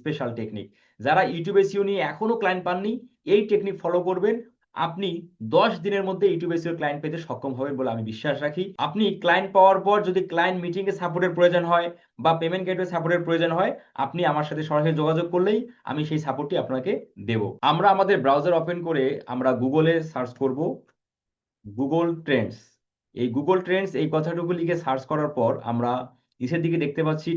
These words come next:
ট্রেন্ডিং নাও, এই ট্রেন্ডিং নাও কথাটুকুতে ক্লিক করব। বা আপনি Google Trends এখানেও ক্লিক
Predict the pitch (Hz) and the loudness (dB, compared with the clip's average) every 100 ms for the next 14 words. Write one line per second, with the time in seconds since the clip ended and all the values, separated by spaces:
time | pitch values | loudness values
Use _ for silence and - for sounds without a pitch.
0 | 170 151 151 165 156 147 208 - - 151 | -2 -2 0 0 0 0 -2 -4 -4 -4
1 | 151 180 175 175 185 165 160 139 139 139 | -2 -2 -2 0 -2 -2 -2 -2 -4 -6
2 | 156 - 127 113 104 92 - - _ _ | -6 -2 -2 -2 -4 -6 -12 -18 _ _
3 | 117 147 156 160 170 147 151 170 160 185 | -2 2 2 0 -4 -2 2 0 2 -2
4 | 202 135 151 160 165 160 | -2 -4 -2 -2 -2 -4